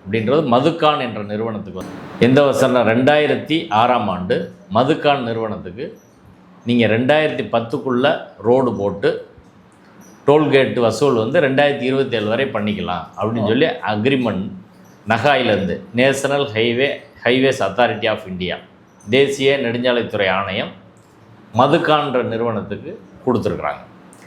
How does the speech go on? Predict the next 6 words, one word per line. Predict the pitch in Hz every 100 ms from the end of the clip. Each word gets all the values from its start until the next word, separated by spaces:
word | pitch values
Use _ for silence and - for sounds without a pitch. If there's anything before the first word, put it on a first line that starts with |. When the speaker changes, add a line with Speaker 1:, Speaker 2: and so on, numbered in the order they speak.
| -
Speaker 1:
ரெண்டாயிரத்தி | 127 147 160 156 110
பதினொன்னுல | 131 143 143 123
அவங்க | 156 127 98
வேலையை | 98 95 92
முடிச்சாங்க. | 92 - 73 - _ _ - - - - - 110
முடிச்சுட்டு | 135 147 - - 95 113 131 -